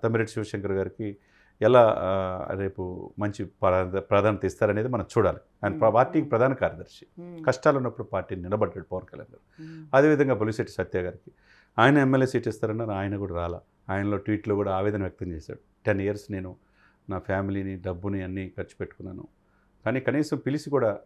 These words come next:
Speaker 1: చెప్పలేదు" అనే బాధని ఆయన Twitter ద్వారా ఆవేదన వ్యక్తం చేశాడు. అయినా నేను
Speaker 2: అనకాపల్లి నుంచి నాగబాబు గారు ఆశించారు.
Speaker 1: ఆయన అనకాపల్లి, ఆయన కూడా మిస్ అయింది. ఏదేమైనా కానీ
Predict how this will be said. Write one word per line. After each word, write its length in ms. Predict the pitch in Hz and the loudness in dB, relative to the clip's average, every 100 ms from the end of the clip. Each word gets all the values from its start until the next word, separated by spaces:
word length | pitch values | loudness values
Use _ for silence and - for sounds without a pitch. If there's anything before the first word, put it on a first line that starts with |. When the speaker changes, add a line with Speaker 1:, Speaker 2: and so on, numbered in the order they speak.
| _ - | _ -8
Speaker 1:
చెప్పలేదు" 500 | 92 107 98 90 92 _ - | -6 -2 -2 -2 -10 _ -10
అనే 140 | 95 | -10
బాధని 500 | 85 90 117 143 135 | -4 2 4 4 2
ఆయన 80 | 98 | -2
Twitter 320 | - 101 110 | -4 -6 -2
ద్వారా 360 | 101 90 85 87 _ _ 101 | -2 -2 -4 -12 _ _ 2
ఆవేదన 220 | 104 101 | 4 4
వ్యక్తం 340 | 90 - 85 82 | -2 -6 -12 -14
చేశాడు. 260 | - - | -14 -6
అయినా 160 | 104 160 | 0 2
నేను 140 | 175 | 4
Speaker 2:
అనకాపల్లి 260 | - 226 214 | 4 2 0
నుంచి 140 | 214 | -4
నాగబాబు 440 | 196 190 190 196 185 | -4 -2 -2 -4 -2
గారు 140 | 190 | -4
ఆశించారు. 540 | 180 175 156 165 156 - _ 120 | -4 -8 -12 -14 -16 -20 _ 0
Speaker 1:
ఆయన 160 | 120 | 2
అనకాపల్లి, 480 | 107 107 98 98 90 | 2 2 0 0 -2
ఆయన 140 | 90 | -2
కూడా 140 | 87 82 | -4 -8
మిస్ 240 | 80 - | -10 -14
అయింది. 200 | 85 - - - - - | -18 -18 -20 -20 -12 0
ఏదేమైనా 380 | 160 190 190 185 | 4 4 4 0
కానీ 380 | 185 190 190 | -2 -2 -6